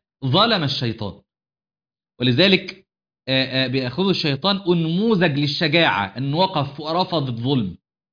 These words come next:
بيقولوا إن الشيطان ظلم من الله عندما طرده من الجنة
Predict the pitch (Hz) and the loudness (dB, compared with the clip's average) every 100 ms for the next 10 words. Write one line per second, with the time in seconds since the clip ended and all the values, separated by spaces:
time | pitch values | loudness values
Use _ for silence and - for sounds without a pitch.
0 | _ _ _ _ _ _ _ _ _ _ | _ _ _ _ _ _ _ _ _ _
1 | _ _ _ _ _ _ 131 170 269 247 | _ _ _ _ _ _ 2 4 4 4
2 | 202 190 175 185 214 226 175 247 233 190 | 4 4 4 2 4 4 6 6 4 4
3 | 175 160 185 196 170 165 185 175 170 220 | 2 2 4 4 2 2 2 2 2 0
4 | 233 180 170 160 156 139 131 160 120 95 | 2 2 2 0 2 2 2 2 0 -4